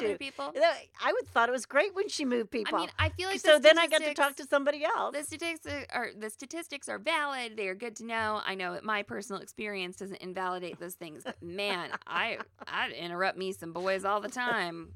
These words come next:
Speaker 1: Shoot. Okay. No surprise. <laughs> Anyway. <laughs> Actually, so I'm starting a new little job, and I had to take a communications survey.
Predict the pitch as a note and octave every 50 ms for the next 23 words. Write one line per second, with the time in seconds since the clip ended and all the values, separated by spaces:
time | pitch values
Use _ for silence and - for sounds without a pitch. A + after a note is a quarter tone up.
0 | - - - _ _ _ _ _ _ _ _ - _ - - - A#3 A#3 G3+ F3+
1 | A#3+ A#3+ - _ - A#3 - - - - - A3 A3+ G#3+ C#3 - _ _ _ _
2 | _ _ _ - A3+ G#3+ G#3+ G#3 - G3 G3+ D3+ C3 - - _ _ _ - -
3 | - - - - - - - - - - - - - - - - - _ - -
4 | - _ _ - B3+ - A3+ F#3 - - - F4 F4+ - - - - - - -
5 | - G#4 - - - A#4 - - G#4 - - - - - - - G#4 - _ _
6 | _ _ _ _ - F#4+ - _ - F4 E4 D4 - - G#3+ A3+ - - A#3+ A3+
7 | G#3 - - _ _ _ B3 - - - B3 A3 - - - G#3+ - - B3+ B3
8 | B3 B3 A#3+ A3+ A3 A3 G#3+ G#3 G#3 G3+ G3+ G3 G3 F#3+ G3+ G#3+ A3+ A3+ A#3 A#3
9 | A3+ G#3 G3 F#3 F#3 F#3 F#3 F3+ - - G#3+ G3 F#3 F3+ F#3 F#3 G3 A3 G3+ G3
10 | G3 G#3 A3 G3+ G3+ G3 - A#3 G#3+ G#3+ A3 A3 G#3+ G#3+ G#3 - A#3 G#3+ G#3+ A3
11 | A3 - A3+ G#3 G3 G3+ G3 - - G#3 F#3 F#3 F#3 F3 F#3+ F3+ F3 F3 E3+ F3
12 | F3+ G3+ G#3+